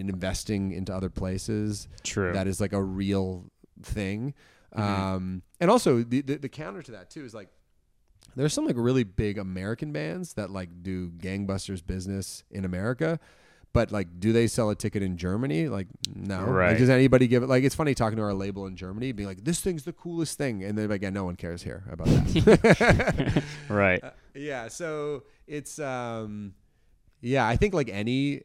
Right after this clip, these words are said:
Speaker 1: any, suc-, any, like, success in music, uh, like, where it's, and I, s-, when I say success, I mean, like, you're making, like, a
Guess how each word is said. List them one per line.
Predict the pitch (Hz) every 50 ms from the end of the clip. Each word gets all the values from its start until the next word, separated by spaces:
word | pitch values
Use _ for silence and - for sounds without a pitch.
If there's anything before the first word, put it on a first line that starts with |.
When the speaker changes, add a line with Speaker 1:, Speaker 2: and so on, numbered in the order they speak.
| _ _
Speaker 1:
any, | - 117 113 120 131 135
suc-, | 120 - 156 139 -
any, | 123 117 127 131 127
like, | 123 117 107
success | - - 127 - 139 131 127 -
in | 147 139 135
music, | 131 135 139 143 131 151 160 - _ - - - -
uh, | 110 110 107 104 101 101 95 95
like, | 101 101 87
where | 95 98 95
it's, | 95 95 92 95 147
and | 143 117
I, | 107 101 101 90 - _ - -
s-, | - - 113 -
when | - 110 104 110 113 107 113 110
I | 107
say | 101 113 101
success, | 87 95 - - 101 -
I | 98 95
mean, | 92 95 92
like, | 92 90 87 87 - - - _ _ _ _ - _ - _ - _ - -
you're | 95 101 104
making, | 98 95 92 90 - 101 95 90 92 90 87 85 85 - - -
like, | 92 85
a | 92